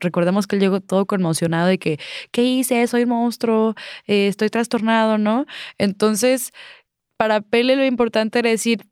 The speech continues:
"A ver, no, sí sabes y sí te acuerdas, ¿no? Y lo único que yo quiero es que me lo confieses". Ya a los medios lo que les di-, lo que les dijo fue,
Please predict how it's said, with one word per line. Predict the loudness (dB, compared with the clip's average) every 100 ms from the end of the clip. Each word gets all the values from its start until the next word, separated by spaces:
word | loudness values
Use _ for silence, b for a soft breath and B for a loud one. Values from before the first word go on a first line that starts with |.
| -2
"A | 0
ver, | 2 2 0
no, | 0 0
sí | 0 -2
sabes | 0 2 2 2 2 2 0
y | -2
sí | -4
te | -2
acuerdas, | -2 0 0 0 0 0
¿no? | -2 0 2
Y |
lo | 2 2
único | 0 -2 0 0
que | 2
yo | 0
quiero | 0 2 2
es | 2
que | 0
me | 0
lo | 0 2
confieses". | 0 0 -2 -2 -4 -6 B B B
Ya | 0 2
a |
los | 2 0
medios | 2 2 2
lo | 0
que | 0
les | 0 0
di-, | -2 0
lo | 2 2
que | 2
les | 2 2
dijo | 0 -2
fue, | 0 0 0